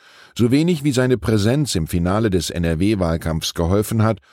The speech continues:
so sehr hat dort die Macherpolitik von Annalena Baerbock und Robert Habeck die Grünen beflügelt. Der Scholzomatismus war Wahlgift an Rhein und Ruhr.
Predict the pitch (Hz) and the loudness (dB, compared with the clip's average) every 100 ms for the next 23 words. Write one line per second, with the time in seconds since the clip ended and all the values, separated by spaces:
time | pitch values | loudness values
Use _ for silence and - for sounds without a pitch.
0 | - - - 92 135 113 131 139 123 107 | -20 -12 -2 2 2 2 2 2 0 0
1 | 110 107 - - 90 85 110 107 104 107 | 0 0 -6 -6 -2 0 0 -2 0 2
2 | 113 98 123 - 90 92 98 98 104 110 | 0 0 -2 -2 -4 0 0 2 2 0
3 | 101 123 123 101 85 76 71 78 78 82 | 0 0 2 0 0 -2 0 0 0 0
4 | 92 82 85 - - 123 120 127 87 71 | -2 0 -2 -4 -6 -2 2 2 2 0
5 | 76 - 78 64 60 - _ _ _ - | -2 -4 -4 -4 -8 -14 _ _ _ -20
6 | - - _ - 85 80 - 110 - 85 | -20 -20 _ -4 -2 0 0 -2 0 0
7 | 80 73 117 110 104 98 92 - 127 113 | 0 -2 -2 0 2 0 -2 -4 -2 0
8 | 98 87 69 69 - 71 71 71 78 71 | 0 0 -2 -4 -6 -6 -4 -2 -2 -2
9 | - 71 71 76 55 | -4 -4 -2 -2 -4